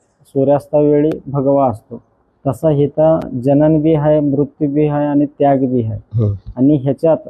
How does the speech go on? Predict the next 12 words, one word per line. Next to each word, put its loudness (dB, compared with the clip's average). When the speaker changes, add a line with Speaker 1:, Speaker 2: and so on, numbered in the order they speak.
Speaker 1:
तुम्ही 2
जाणार, 2
आजपर्यंत -2
आलेला 2
वाट 2
कमी -2
आहे -2
आणि -2
जायचं -2
वाट 2
लांब 0
आहे. -12